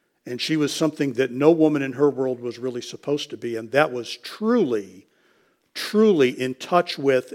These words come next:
and engaged with the depths of theological debate. Women were, ladies, I apologize to you, but women in the seventeenth century were viewed as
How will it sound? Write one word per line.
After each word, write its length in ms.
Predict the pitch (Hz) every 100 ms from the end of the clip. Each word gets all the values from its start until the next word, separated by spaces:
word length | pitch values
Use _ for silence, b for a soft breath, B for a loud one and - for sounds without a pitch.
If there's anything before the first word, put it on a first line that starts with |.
| 127
and 100 | 120
engaged 720 | 117 110 135 143 139 - -
with 380 | 113 107 -
the 80 | -
depths 480 | 101 117 131 127 -
of 100 | 110
theological 640 | - 123 113 113 - 113
debate. 400 | 107 110 104 - b b b b b b
Women 420 | - 151 208 175
were, 180 | 123 117
ladies, 460 | 113 135 135 131 110
I 120 | 107
apologize 680 | - - 151 139 143 123 -
to 100 | -
you, 100 | 123
but 180 | 113 110
women 340 | 120 165 160
in 120 | 131
the 80 | 127
seventeenth 540 | - 139 139 131 139 131
century 640 | - 113 - 107 101 104 b b b b _
were 160 | 131 123
viewed 640 | 110 139 131 131 123 117 - _ _ -
as 640 | 139 131 127 120 - -